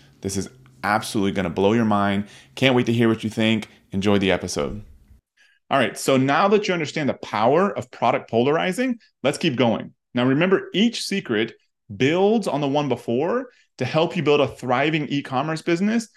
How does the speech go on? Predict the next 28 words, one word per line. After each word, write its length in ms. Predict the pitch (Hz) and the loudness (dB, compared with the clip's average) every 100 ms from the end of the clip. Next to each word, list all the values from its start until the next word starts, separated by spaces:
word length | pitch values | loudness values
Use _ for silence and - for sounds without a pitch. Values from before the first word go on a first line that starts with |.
| _ _ | _ _
with 180 | 127 127 | -2 2
the 160 | 139 123 | 0 0
core 640 | - 233 247 160 123 123 - | -2 4 6 8 6 4 2
on 160 | 131 | 0
Shopify, 720 | 123 135 135 151 170 185 220 262 _ _ - | 0 -2 -2 -2 -4 -2 -2 -6 _ _ -6
so 140 | 135 | 0
you're 280 | 131 165 208 | 2 4 4
in 80 | 180 | 2
control 380 | 147 - 147 | -2 -2 0
of 80 | 117 | 0
your 200 | 101 151 | 0 0
future 440 | 170 156 151 165 165 | -2 -6 -6 -4 -2
and 180 | 113 | 0
your 180 | 113 127 | 2 0
profits. 600 | 123 117 113 107 101 - _ _ - | 0 0 -2 -4 -14 -18 _ _ -4
So 400 | 117 98 87 - | 0 0 0 -2
keep 200 | - 214 | 0 2
taking 240 | 208 202 | 2 2
notes 320 | 180 185 185 - | 2 0 -2 -8
because 240 | 131 135 | -4 -2
I'm 80 | 151 | 0
gonna 100 | 156 | 0
walk 200 | 156 156 | -2 -2
you 60 | |
through 120 | 143 143 | -4 -2
the 100 | 117 | -2
second 480 | - 170 165 175 | -2 -4 -4 -6
framework 560 | 131 127 139 175 254 - | -4 -2 -2 0 -2 -4